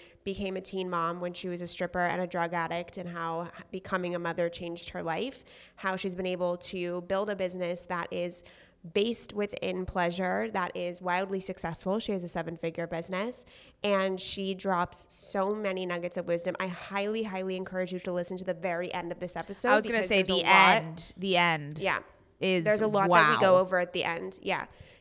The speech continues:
Speaker 1: 'Cause if you stop midway through, uh, the end completes the lessons that
Speaker 2: Just
Speaker 1: come through in
Speaker 2: listen
Speaker 1: the
Speaker 2: to
Speaker 1: first
Speaker 2: it
Speaker 1: half of
Speaker 2: all.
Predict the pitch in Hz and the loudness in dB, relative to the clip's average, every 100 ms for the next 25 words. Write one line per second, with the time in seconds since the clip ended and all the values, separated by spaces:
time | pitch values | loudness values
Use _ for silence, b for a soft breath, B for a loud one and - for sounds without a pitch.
0 | - 214 233 233 247 226 247 247 226 214 | -6 -2 -2 0 0 2 2 2 2 -2
1 | 196 190 185 196 240 254 - - 196 214 | -4 0 2 4 4 4 2 -4 -2 -2
2 | - 202 202 226 196 185 180 170 - - | 0 0 0 -4 -6 -4 -4 -4 -6 -6
3 | 185 185 175 170 170 165 170 165 170 160 | -6 -6 -2 -2 -2 -2 -2 -2 -4 -6
4 | 165 175 254 262 277 294 - 269 254 269 | -6 2 4 6 6 4 6 4 4 4
5 | 240 226 196 | 8 8 8